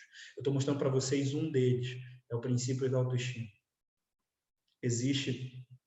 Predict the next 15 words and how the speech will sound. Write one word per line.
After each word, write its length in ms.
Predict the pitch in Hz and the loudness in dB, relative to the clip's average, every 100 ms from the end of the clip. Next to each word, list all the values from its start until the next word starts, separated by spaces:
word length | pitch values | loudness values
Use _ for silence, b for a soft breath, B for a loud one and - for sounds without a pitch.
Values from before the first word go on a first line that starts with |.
| _ _ _ _ | _ _ _ _
os 100 | 127 - | -4 2
segredos 420 | 131 131 127 123 | 4 4 4 2
da 80 | 123 | 0
influência, 520 | 123 120 110 - - - B B B | 0 -2 -2 -6 -12 -16 B B B
existe 480 | 131 123 156 131 - | 2 4 4 4 2
o 80 | |
pilares 460 | 127 131 131 131 123 | 2 4 4 4 2
do 60 | 123 | 2
relacionamento, 840 | 123 120 117 127 117 117 113 - - B B | 2 2 0 -2 0 0 -2 -6 -16 B B
existe 480 | 127 123 139 156 - | 2 2 2 0 2
o 60 | 131 | 2
visão 460 | 135 123 131 135 | 4 4 4 2
pró 220 | 131 123 | 4 4
de 120 | 120 123 | 4 0
carreira, 500 | 123 104 110 104 | -2 -2 -4 -4